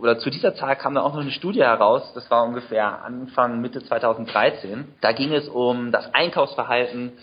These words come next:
um das sogenannte ropo-Verhalten, das heißt Research Online,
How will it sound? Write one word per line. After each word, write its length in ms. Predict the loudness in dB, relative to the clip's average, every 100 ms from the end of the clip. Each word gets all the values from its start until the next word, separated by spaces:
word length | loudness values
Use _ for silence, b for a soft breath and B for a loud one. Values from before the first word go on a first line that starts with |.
| -12
um 100 | -6
das 140 | -6
sogenannte 380 | -4 -4 -4 -2
ropo-Verhalten, 840 | -6 2 2 4 2 2 -2 -4 -8
das 140 | 0
heißt 280 | 2 2 -2
Research 460 | -8 0 2 2 0
Online, 400 | -2 2 4 2